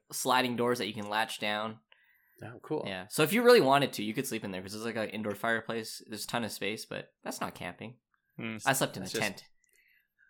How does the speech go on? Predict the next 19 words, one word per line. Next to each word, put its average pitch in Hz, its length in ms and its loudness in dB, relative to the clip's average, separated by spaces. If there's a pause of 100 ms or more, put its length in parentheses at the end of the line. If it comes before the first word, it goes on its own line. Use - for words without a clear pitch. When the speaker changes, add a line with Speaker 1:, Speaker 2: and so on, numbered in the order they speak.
Speaker 2:
<laughs> 147 220 -12 (1400)
Like 135 140 2
a 107 60 -2
man. 120 460 0 (320)
Speaker 1:
<laughs> - 80 4 (580)
Ah, 381 320 12 (640)
like 208 200 10
a, 196 280 12
like 277 160 8
a 254 60 10
bear. 160 400 12 (480)
<laughs> - 20 0 (1600)
Speaker 3:
Oh, 101 120 -6
Speaker 2:
Yeah, 113 140 2
bears 117 280 10
Speaker 3:
man. 123 80 0
Speaker 2:
love 143 260 10
their 147 140 8
tents. 143 420 2